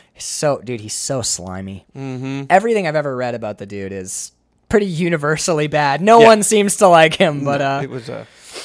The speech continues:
Speaker 2: an opportunist.
Speaker 1: I liked the
Speaker 2: But then you go back to his mum's.
Speaker 1: Which I, dude, this
Speaker 2: His
Speaker 1: is
Speaker 2: mum, he speaks so gently about his mother, doesn't he?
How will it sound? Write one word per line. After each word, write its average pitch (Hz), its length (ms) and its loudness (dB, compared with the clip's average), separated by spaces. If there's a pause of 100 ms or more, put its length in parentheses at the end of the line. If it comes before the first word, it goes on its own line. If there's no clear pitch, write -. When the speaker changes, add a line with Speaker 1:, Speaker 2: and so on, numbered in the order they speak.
(800)
Speaker 2:
an 135 120 -8
opportunist. 117 760 -12 (360)
Speaker 1:
I 143 100 -10
liked 151 420 -2
the 143 400 -4 (140)
Speaker 2:
But - 100 -10
then 143 140 -6
you 139 80 -6
go 139 140 0
back 131 240 -2
to 127 120 -12
his 123 140 -10
mum's. 127 460 -12 (800)
Speaker 1:
Which - 160 -12
I, - 200 -12
dude, 123 420 -8 (120)
this 156 180 -6
Speaker 2:
His 131 160 -6
Speaker 1:
is - 80 -8
Speaker 2:
mum, 151 200 -6
he 147 140 -6
speaks - 520 -12
so 208 200 -10
gently 196 540 -10
about 175 260 -8
his 170 120 -14
mother, 170 300 -10
doesn't 156 280 -12
he? 170 160 -12